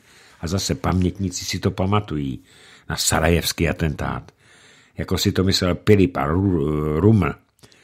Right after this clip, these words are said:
a další, kteří v době, kdy byl tehdejší předseda O D S a premiér Klaus na, na oficiální návštěvě v Bělehradě,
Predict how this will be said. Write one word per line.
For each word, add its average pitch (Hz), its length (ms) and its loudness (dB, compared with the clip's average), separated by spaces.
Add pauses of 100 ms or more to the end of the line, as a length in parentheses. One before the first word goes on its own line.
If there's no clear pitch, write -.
(180)
a 80 100 -8
další, 78 800 -2 (420)
kteří 85 360 -2
v 73 80 -2
době, 85 280 2
kdy 82 180 -2
byl 78 320 0 (580)
tehdejší 85 500 -4
předseda 80 640 -4
O 87 160 -4
D 80 260 -4
S - 200 -6 (800)
a - 160 -10
premiér 85 840 0
Klaus 85 440 0
na, 87 340 0 (400)
na 76 160 -4
oficiální 87 600 0
návštěvě 85 560 -2
v 73 40 -6
Bělehradě, 82 720 0